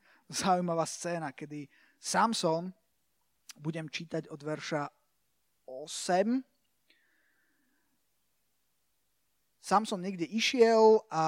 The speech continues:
e, išiel nejak, alebo od verša päť, vtedy zišiel Samson, jeho otec, jeho matka dolu do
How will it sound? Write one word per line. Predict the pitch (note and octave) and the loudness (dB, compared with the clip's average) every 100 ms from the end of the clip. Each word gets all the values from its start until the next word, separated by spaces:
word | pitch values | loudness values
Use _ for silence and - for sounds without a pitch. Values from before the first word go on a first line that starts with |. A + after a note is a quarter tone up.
| D#3+ D#3 D#3+ D3+ | 2 2 0 -2
e, | - D#3 D#3 D3+ D#3 D#3 D#3 D#3 D#3 D3+ D3 _ - - C#3 C3+ C3+ C3+ C#3+ D3 D3 - - | -10 -10 -6 -4 -4 -4 -4 -4 -6 -8 -10 _ -20 -20 -20 -20 -20 -20 _ _ -20 -20 -14
išiel | F3+ F3+ E3 | -6 -2 -2
nejak, | E3 - | -4 -8
alebo | D#3+ D#3+ E3+ | -2 -2 -2
od | E3 | -2
verša | F#3 D#3 | 0 0
päť, | - F3+ E3 - | -2 -4 -4 -10
vtedy | F3 D#3+ | -6 -2
zišiel | G3 F#3+ E3 | 0 2 2
Samson, | F3+ F#3+ - F3+ | 2 -2 -2 -4
jeho | F3 D#3+ | -2 0
otec, | D#3 F3+ E3 | 0 0 -2
jeho | E3 D#3+ D#3+ | 0 0 -2
matka | F3 - D#3 | -4 -4 0
dolu | D#3 E3+ | 4 4
do | D#3+ D#3 | 4 0